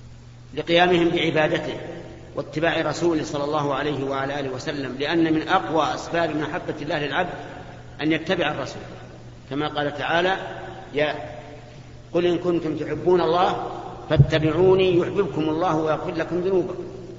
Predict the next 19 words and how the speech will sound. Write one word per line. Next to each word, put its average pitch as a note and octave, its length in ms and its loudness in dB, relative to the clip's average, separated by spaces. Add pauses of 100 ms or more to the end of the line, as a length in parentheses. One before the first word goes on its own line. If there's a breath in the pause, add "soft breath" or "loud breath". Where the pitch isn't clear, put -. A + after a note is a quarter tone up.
(360)
فأنت E3 280 0
إذا E3 160 4
أحببت D#3+ 520 0
أن D3 180 0
الله E3 200 2
يحبك E3 460 0 (460)
فاتبع E3 360 0
الرسول. C3+ 320 -8 (920)
الطريق F#3 440 2
بين F3+ 320 6
واضح. F3 320 8 (1700)
يقول C#3+ 200 4
الله F#3+ 140 8
عز F#3 180 6
وجل: F#3 340 8
"فسوف E3+ 480 4
يأتي D#3+ 240 4
الله D3+ 220 4
بقوم، D3 540 4